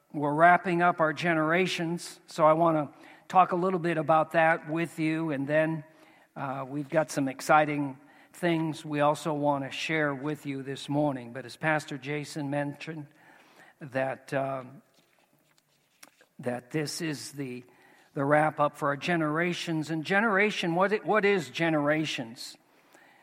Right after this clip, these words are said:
Generations is really, uh, it's completing the vision.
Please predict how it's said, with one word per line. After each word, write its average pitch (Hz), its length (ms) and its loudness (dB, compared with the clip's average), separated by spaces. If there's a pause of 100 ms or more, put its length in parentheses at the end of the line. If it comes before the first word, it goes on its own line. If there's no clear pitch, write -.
(240)
Generations 170 1000 2
is 147 340 -4
really, 160 540 0 (880)
uh, 139 240 0
it's - 240 -10
completing 175 640 0
the 156 100 -2
vision. 143 540 -2